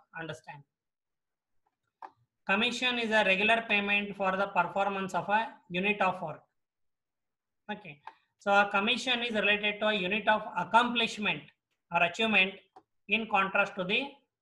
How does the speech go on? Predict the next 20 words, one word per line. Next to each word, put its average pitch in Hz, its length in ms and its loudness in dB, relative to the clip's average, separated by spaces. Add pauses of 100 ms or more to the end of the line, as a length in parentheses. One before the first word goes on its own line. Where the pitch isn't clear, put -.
salary 185 400 4
method, 196 480 0
which 196 180 -4
is 196 60 -2
a 190 260 2
fixed 226 320 0 (140)
payment 185 440 2
for 180 120 2
a 247 320 0
unit 175 260 -2
of 170 260 2
time. 147 300 -4 (420)
So 160 100 -12
though 208 120 8
it 226 100 6
is 226 180 0
paid 220 240 6
regularly, 208 560 6
but 190 260 2
the 190 280 6